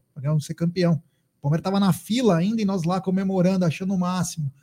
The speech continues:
Nossa, eu saí chorando do ginásio, campeão, é campeão, porque não ganhava porra nenhuma, né? Então, é um motivo de orgulho. Mas já tô passando a parte do marketing, é o seguinte. Ah, vamos falar da Puma agora. A Puma que, é,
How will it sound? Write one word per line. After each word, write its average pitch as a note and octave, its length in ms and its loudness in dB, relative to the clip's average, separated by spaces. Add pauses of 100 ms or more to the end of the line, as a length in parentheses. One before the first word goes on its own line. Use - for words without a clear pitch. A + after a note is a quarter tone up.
(260)
Nossa, F3+ 260 -2
eu D#3 40 -4
saí F#3 200 -2
chorando G3 680 0
do D#3+ 220 -2
ginásio, D#3 680 -4
campeão, G3+ 600 -2
é F3+ 60 0
campeão, G3 440 -2 (160)
porque - 140 -2
não F#3 80 4
ganhava G3 280 2
porra A3+ 500 10
nenhuma, F3+ 460 2
né? D#3 100 4
Então, F3+ 320 2 (320)
é D3+ 60 -2
um D#3+ 40 6
motivo F#3+ 320 4
de F#3 80 4
orgulho. D#3 240 6
Mas G#3 240 2 (240)
já A#3 160 -2
tô D4 260 -10 (520)
passando B3+ 500 0
a F3+ 100 -2
parte F#3 280 0
do D3+ 100 4
marketing, G3 320 4
é - 20 4
o - 20 0
seguinte. B2+ 520 -2 (840)
Ah, G3 300 -2
vamos A#3 160 -2
falar A#3 140 4
da A3+ 100 6
Puma F#3+ 420 10
agora. A#2 340 -4 (600)
A E3+ 100 -6
Puma B3+ 380 0
que, F#3 1200 8
é, D3+ 480 8